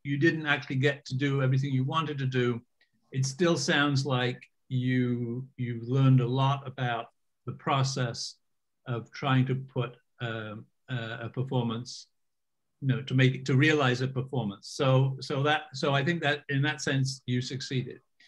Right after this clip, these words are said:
In any case, uh, uh, I, I, we're way over. We're, this is, uh, a record now, five, uh, an hour and twenty-four minutes. So <laughs> we should be getting better at this, but actually we seem to be getting worse.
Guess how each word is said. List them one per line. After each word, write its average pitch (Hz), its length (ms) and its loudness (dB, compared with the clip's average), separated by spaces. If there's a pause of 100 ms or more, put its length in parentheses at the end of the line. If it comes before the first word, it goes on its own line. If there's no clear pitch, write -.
(300)
In 190 80 8
any 220 120 10
case, 175 360 4 (340)
uh, 151 240 2 (540)
uh, 143 240 6 (160)
I, 156 160 0 (260)
I, 147 240 -6
we're 143 240 2
way 170 380 6
over. 147 420 2
We're, 143 260 -2 (380)
this 151 220 -2
is, 160 240 -2
uh, 135 400 2
a 135 80 2
record 147 420 0
now, 127 380 2
five, 147 300 2
uh, 127 40 0
an 127 280 0
hour 147 240 2
and 135 120 -12
twenty-four 139 440 0
minutes. 143 320 4
So 143 180 -2 (720)
<laughs> 135 520 -2
we 196 140 10
should 208 180 8
be 214 80 8
getting 185 340 8
better 196 220 8
at 180 120 4
this, 165 200 2
but 160 220 -2
actually 180 300 2
we 156 260 0
seem 160 260 -4
to 151 80 -2
be 139 100 -2
getting 135 340 2
worse. 127 400 0